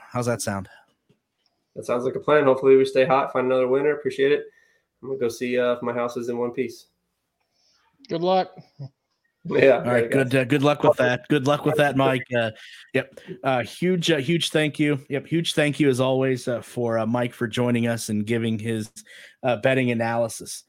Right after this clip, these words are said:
Speaker 1: Uh, hopefully, uh, he has made you guys, uh, some money, uh, through this, uh, over this year, and, uh, you've, uh, you've been able to bankroll it, uh, to, uh, to other sports or for, uh, other sports here as we, uh, as we, uh, you know, get halfway in,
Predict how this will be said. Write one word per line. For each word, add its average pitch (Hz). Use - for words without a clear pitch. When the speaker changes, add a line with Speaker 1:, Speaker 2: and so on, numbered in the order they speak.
Speaker 1:
Uh, 104
hopefully, 123
uh, 113
he 113
has 110
made 120
you 117
guys, 117
uh, 113
some 113
money, 123
uh, 110
through 120
this, 120
uh, 107
over 123
this 120
year, 123
and, 107
uh, 104
you've, 107
uh, 107
you've 107
been 117
able 113
to 113
bankroll 110
it, -
uh, 101
to, 104
uh, 98
to -
other 107
sports -
or 147
for, 98
uh, 110
other 113
sports 110
here 101
as 104
we, 107
uh, 98
as 131
we, 127
uh, 120
you 117
know, 117
get 131
halfway 156
in, 113